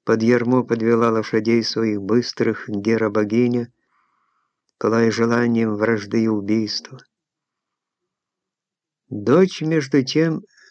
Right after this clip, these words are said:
Эгиоха Кронида в чертоге отцовском — мягкий свой пеплос сняла и струей его на пол спустила. Пестроузорный, который изготовлен был ею самою.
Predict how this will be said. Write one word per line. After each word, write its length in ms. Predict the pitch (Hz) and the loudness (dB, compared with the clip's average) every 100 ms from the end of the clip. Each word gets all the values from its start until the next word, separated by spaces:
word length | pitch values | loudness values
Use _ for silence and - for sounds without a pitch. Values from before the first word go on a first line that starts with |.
| _ - | _ -2
Эгиоха 640 | 117 107 117 147 147 139 | 0 2 4 4 2 0
Кронида 680 | 135 117 113 113 160 151 127 | 0 0 0 0 0 0 0
в 120 | - | -2
чертоге 760 | - 117 104 - 147 156 123 110 | -4 -2 -2 0 2 2 2 -2
отцовском — 840 | 101 - 147 165 - - 151 135 _ _ _ _ _ _ _ _ _ _ _ - | -4 -2 -2 -2 -6 -6 -6 -8 _ _ _ _ _ _ _ _ _ _ _ -8
мягкий 480 | 107 143 185 - 165 | 0 0 0 0 -2
свой 520 | - 160 147 135 - _ _ | 0 2 4 2 -6 _ _
пеплос 640 | - 151 156 147 147 - - | 0 2 2 0 0 -2 -8
сняла 680 | - - 117 113 107 143 185 | -10 -6 0 0 2 0 -2
и 180 | - 135 | -2 -6
струей 580 | - - 123 120 160 | -6 -2 0 4 2
его 300 | 151 147 139 | 2 0 0
на 240 | 135 127 104 | 2 2 0
пол 240 | 101 101 | -2 -4
спустила. 800 | 101 - - 104 - - 104 104 _ _ _ _ _ _ _ _ _ _ _ _ _ _ _ _ _ _ _ _ - | -6 -8 -6 -6 -8 -8 -8 -8 _ _ _ _ _ _ _ _ _ _ _ _ _ _ _ _ _ _ _ _ 0
Пестроузорный, 1200 | 151 135 - 156 135 123 165 165 156 151 135 131 - | 2 2 0 2 2 2 2 2 0 0 -2 -4 -4
который 460 | 123 113 127 123 | -2 2 2 2
изготовлен 720 | 107 101 107 117 139 127 123 113 | 0 -2 -2 2 2 2 2 2
был 160 | 117 | 0
ею 400 | 110 117 127 123 | 2 2 2 2
самою. 640 | 113 - 113 123 113 98 | -2 -2 -2 -2 -4 -8